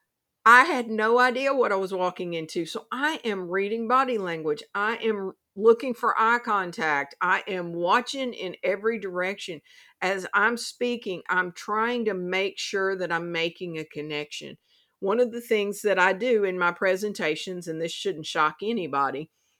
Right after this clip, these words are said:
if you listen to this podcast at all, is that I like to tell stories. I like to tell emotive stories, ones that really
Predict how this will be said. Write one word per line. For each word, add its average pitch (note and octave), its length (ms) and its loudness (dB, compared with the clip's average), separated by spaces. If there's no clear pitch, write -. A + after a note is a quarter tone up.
if F3 220 -2
you E3+ 200 -10
listen F#3 320 -4
to D#3 80 -2
this B2+ 140 -12
podcast D3 580 0
at E3+ 80 -2
all, F#3 360 0
is G3+ 340 6
that E3 460 4
I F#3 180 4
like F3 520 2
to A3 160 2
tell E3 480 -2
stories. - 680 -2
I G3+ 220 8
like G#3+ 540 2
to B3 140 -2
tell F#3 520 0
emotive F3 760 -2
stories, - 600 -8
ones A3+ 460 0
that C#4+ 260 4
really F3 640 -2